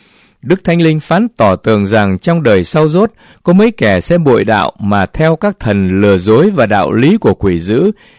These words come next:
bị lầm lạc bởi sự giả hình của giáo sư dối,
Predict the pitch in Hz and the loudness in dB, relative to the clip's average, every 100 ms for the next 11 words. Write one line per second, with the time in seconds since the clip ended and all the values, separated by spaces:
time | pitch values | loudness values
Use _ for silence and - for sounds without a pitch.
0 | _ 120 110 113 113 113 113 110 104 - | _ -2 -2 0 0 2 2 0 0 -2
1 | 104 90 - 110 98 101 90 104 101 95 | 0 0 -2 -4 -2 0 0 0 0 0
2 | 101 92 127 175 180 160 156 175 | -2 0 0 0 0 2 2 2